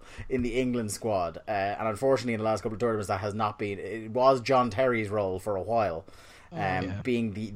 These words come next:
Speaker 1: the heel of football. But, uh, there's no one really, like,
Speaker 2: Still
Speaker 1: they're,
Speaker 2: is.
Speaker 1: they're all a bunch of young lads, uh,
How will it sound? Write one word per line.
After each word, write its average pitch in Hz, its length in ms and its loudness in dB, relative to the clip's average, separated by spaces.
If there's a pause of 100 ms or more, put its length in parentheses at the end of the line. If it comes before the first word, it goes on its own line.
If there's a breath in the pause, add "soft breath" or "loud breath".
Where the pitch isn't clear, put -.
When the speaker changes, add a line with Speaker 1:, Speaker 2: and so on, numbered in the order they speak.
Speaker 1:
the 123 180 -2
heel 110 340 -2
of 95 120 -4
football. 95 520 -6 (540 soft breath)
But, 107 200 2
uh, 107 260 2
there's 123 220 0
no 180 100 6
one 185 140 8
really, 170 160 4
like, 135 100 6
Speaker 2:
Still 143 140 4
Speaker 1:
they're, 143 100 4
Speaker 2:
is. - 160 -4
Speaker 1:
they're 156 180 6
all 202 120 10
a - 20 8
bunch 175 140 2
of 139 60 -4
young 147 160 2
lads, 117 420 6
uh, 104 600 4